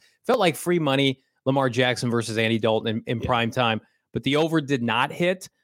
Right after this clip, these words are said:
Speaker 1: Um, I think it was roughly around forty points, twenty-seven thirteen. Um, yeah, so Shane and I,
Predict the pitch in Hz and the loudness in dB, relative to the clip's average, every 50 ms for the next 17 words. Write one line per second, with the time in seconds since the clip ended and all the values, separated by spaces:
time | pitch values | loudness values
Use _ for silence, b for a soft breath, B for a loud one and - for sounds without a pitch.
0 | _ _ - 113 113 110 107 107 104 101 104 101 98 98 - - _ _ _ _ | _ _ -4 -2 0 2 2 2 0 -2 -4 -6 -10 -12 -16 -18 _ _ _ _
1 | - 110 107 107 131 120 117 104 - - 120 107 131 131 123 - - 117 107 104 | -10 -8 -6 -6 -4 -4 -4 -4 -4 -4 -2 0 0 0 0 0 0 2 2 2
2 | 107 - - 143 135 135 135 127 - 135 135 135 131 127 - - 127 123 117 - | 0 0 0 2 2 2 2 0 0 0 2 2 2 0 -2 -2 0 0 2 2
3 | 127 120 120 113 123 120 113 - - 127 127 123 127 120 120 120 - - 110 107 | 0 0 0 0 0 -2 -2 -2 -2 0 0 2 2 0 -2 -2 -4 -4 -4 -4
4 | 107 104 104 104 104 98 _ _ _ _ _ _ _ - - 113 101 95 90 - | -4 -4 -4 -6 -8 -10 _ _ _ _ _ _ _ -2 0 2 2 2 0 -2
5 | - 107 - - 156 160 165 156 147 135 131 131 127 127 123 - | -4 -4 -4 -2 -2 -2 0 0 0 0 0 0 0 0 -2 -4